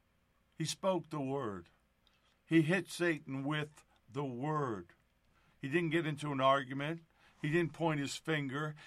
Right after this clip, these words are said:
He didn't do anything but speak the word back to him, 'cause he knows that Satan does not have a defense for that word. So these three temptations were, "Use your miraculous pl-, power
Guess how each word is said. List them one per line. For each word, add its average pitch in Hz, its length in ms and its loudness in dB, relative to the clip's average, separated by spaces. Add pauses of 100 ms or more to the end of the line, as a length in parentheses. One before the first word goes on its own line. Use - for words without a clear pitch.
He 170 160 6
didn't 165 240 2
do 147 180 0
anything 160 680 0
but 139 160 -6
speak - 420 -2
the 165 100 0
word 143 380 -2
back 156 300 0
to 151 80 -6
him, 139 180 -4
'cause 135 260 -8
he 131 120 -4
knows 160 400 0
that 131 160 -8
Satan 165 540 -2
does 147 240 -2
not 160 340 2 (480)
have 151 220 0
a 160 60 0
defense 156 760 -2 (340)
for 156 140 -8
that 135 220 -2
word. 131 500 -4 (1300)
So 156 180 -2
these 175 260 0
three 170 380 2
temptations 147 880 -2
were, 107 460 -8 (680)
"Use 170 280 2
your 165 100 2
miraculous 151 760 2
pl-, 147 420 0
power 135 540 0